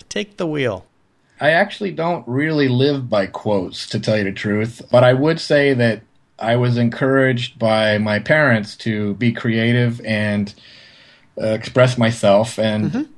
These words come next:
Speaker 2: I would say that that's, uh, the backbone, uh, for me, is that being creative is,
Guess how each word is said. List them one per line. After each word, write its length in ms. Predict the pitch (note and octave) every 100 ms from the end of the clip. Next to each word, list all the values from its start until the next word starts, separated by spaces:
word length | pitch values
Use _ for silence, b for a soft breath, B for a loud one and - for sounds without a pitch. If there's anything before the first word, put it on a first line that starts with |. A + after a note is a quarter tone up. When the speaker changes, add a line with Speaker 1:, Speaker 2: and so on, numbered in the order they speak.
| - -
Speaker 2:
I 180 | B2+ F3+
would 180 | A3+
say 320 | - F#3 F3 E3
that 300 | D#3 B2 C#3+
that's, 500 | D3 D3+ - - C#3
uh, 260 | C3 B2+
the 140 | A#2+ A#2+
backbone, 840 | C3 C#3 - C3 B2+ A#2+ A#2 A2+
uh, 240 | - A2+ A#2
for 200 | - A#2+
me, 320 | B2+ D#3 C#3+
is 260 | A2 G#2+ G#2
that 240 | A2 A2 - - _ A#2
being 300 | D3 E3+ D#3+
creative 600 | - C3 B2+ B2 A#2 G2+
is, 200 | G#2